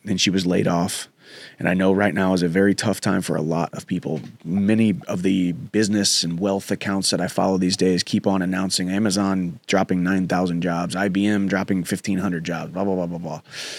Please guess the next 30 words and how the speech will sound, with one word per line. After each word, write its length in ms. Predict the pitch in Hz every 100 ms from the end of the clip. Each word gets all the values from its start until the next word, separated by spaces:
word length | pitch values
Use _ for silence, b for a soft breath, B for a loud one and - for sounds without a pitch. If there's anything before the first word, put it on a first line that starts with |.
| B B B -
Right 120 | 123
now 200 | 135 135
is 80 | 113
tough, 360 | 123 110 - - -
a 80 | 107
tough 240 | - 117
time 540 | - 113 113 107 95 87 -
in 340 | 104 104 98
the, 360 | 92 95 90 82 - _
the 220 | - 107
labor 460 | 95 95 98 98 98
market 380 | 90 101 101 82
where, 260 | 87 87
where 240 | 78 - 92
these 160 | 98
big 240 | 92 104 95
companies, 480 | 104 98 90 87
where 100 | 98
you 120 | 90 95
could 120 | 95
have 140 | 92
a 40 | 90
very 280 | 92 101
solid, 500 | 95 - 92 98 104
steady, 540 | 92 - 95 98 101 -
and 200 | - 92
as 220 | - 98
she 120 | - 104
said, 260 | - 92
fancy 600 | - - 101 95 104 101